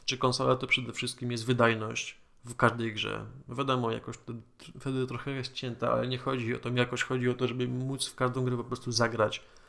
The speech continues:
nacieszyć się nią, skończyć ją i ją ewentualnie sprzedać albo zostawić do szafy, do kolekcji, żeby sobie stała dumnie na półce i pokazywała, że tak, zdobyłem cię i ukończyłem cię.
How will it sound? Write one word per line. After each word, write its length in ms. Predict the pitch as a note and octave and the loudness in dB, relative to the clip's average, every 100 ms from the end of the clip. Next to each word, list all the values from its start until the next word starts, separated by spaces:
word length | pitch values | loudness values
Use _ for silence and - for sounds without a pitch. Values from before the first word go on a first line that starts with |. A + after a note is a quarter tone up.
| - - - | -20 -18 -6
nacieszyć 440 | B2+ - B2 B2 | -2 4 4 6
się 180 | - A#2+ | 6 6
nią, 220 | A#2 A2+ A2+ - _ - | 2 0 -2 -18 _ -8
skończyć 540 | - - A#2 A2+ G#2+ - | -8 0 0 2 -6 -8
ją 180 | - - - _ _ C3+ | -10 -14 -20 _ _ -6
i 40 | |
ją 140 | A#2+ | 0
ewentualnie 640 | A#2+ A#2 A#2 - A#2 A#2 A#2 | 2 2 0 0 0 -2 -6
sprzedać 460 | - - A2+ A2 | 0 0 2 0
albo 160 | A2+ A#2 | -2 -2
zostawić 400 | A#2 - A#2 A#2+ | -2 0 0 0
do 100 | A#2+ | 2
szafy, 280 | A2+ A2 A#2 | 2 0 -4
do 100 | A#2 | -2
kolekcji, 420 | A#2 A2+ - B2 | 0 0 0 0
żeby 160 | A#2+ | 0
sobie 200 | A2+ B2+ | -2 -2
stała 540 | - - B2 A2+ A2 - | -2 2 6 6 4 -2
dumnie 360 | B2+ B2+ A#2+ A#2 | -2 -2 0 -2
na 120 | A#2 | -2
półce 380 | A2+ B2 A#2+ A2+ | 0 -2 -2 -6
i 40 | |
pokazywała, 600 | - - A#2 A2+ A#2+ A#2 | -6 -2 -2 0 0 2
że 100 | A2+ | 0
tak, 380 | A#2 G#2+ - - B2 | 0 -2 -4 -12 -8
zdobyłem 500 | A2 B2 B2 A2+ A#2 | -2 2 4 4 4
cię 100 | B2 | 2
i 60 | |
ukończyłem 440 | A#2+ B2 A#2+ A2+ G#2+ | 2 2 2 0 -2
cię. 180 | C#3 | -8